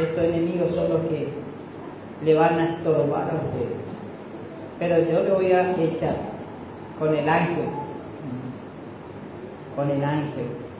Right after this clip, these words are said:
que va a ir delante, dice, yo enviaré delante de ti el ángel. A veces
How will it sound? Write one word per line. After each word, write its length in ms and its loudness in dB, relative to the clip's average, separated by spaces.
que 100 0
va 80 6
a 80 6
ir 340 4
delante, 520 4
dice, 180 -6
yo 280 12
enviaré 580 10
delante 540 8
de 160 6
ti 280 4
el 220 8
ángel. 560 8
A 100 -2
veces 560 4